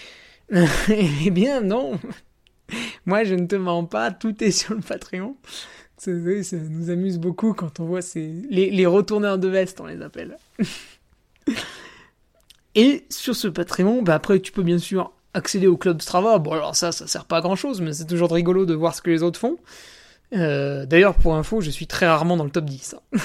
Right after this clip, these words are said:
<laughs> au niveau des kilomètres par semaine. Euh, et tu peux accéder, alors ça, je pense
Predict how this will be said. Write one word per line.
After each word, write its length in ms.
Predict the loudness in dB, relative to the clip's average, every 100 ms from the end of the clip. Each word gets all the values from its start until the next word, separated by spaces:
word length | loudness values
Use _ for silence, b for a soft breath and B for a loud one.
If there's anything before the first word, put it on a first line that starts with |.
| 2
<laughs> 0 |
au 220 | 2 2
niveau 200 | -2 -2
des 120 | -4
kilomètres 440 | -6 -8 -6 -8 -10
par 180 | -12
semaine. 320 | -10 -10 -10 -12 -18 B B B B B B B B -2
Euh, 1080 | 0 2 2 0 -2 -4 -4 -4 -4 -4 -6 -10 -2
et 340 | 2 4 2 -4
tu 140 | -6
peux 180 | 2 4
accéder, 340 | 4 2 2
alors 140 | -2 -4
ça, 120 | -6
je 100 | -4
pense 300 | -6 -6